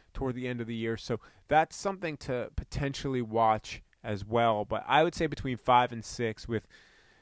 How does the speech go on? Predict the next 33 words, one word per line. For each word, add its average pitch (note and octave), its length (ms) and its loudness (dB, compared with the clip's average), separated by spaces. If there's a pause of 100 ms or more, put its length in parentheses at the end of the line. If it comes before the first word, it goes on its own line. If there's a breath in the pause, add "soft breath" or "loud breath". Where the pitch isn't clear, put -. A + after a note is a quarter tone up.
(180 soft breath)
really F3 340 6
three D3+ 560 2
locked C3+ 460 6
in A#2+ 240 0
and A2 120 -4
everything A#2+ 460 0
else A2+ 340 -4
up A2+ 200 -2
in G#2+ 80 -4
the G#2 180 -4
air. G2 160 -4
It's - 140 -12
gonna D#3+ 200 4
be C3 160 -2
a A2+ 60 -4
pretty B2 260 -4
intense G#2 380 -8
battle. - 400 -10 (840 soft breath)
Jake G3+ 360 6 (120)
Alvesteffer, D3+ 800 4
kind B2+ 160 -4
of - 80 -10
following D3+ 480 4
that, D#3 320 2
asks, C3 320 -2
"Where C#3 200 2
will C3+ 120 2
Jonah C3+ 400 -2
Jackson B2+ 500 0
and A#2+ 100 -4
Logan B2 280 0
Stenberg A#2 520 -6
start?" E3 540 2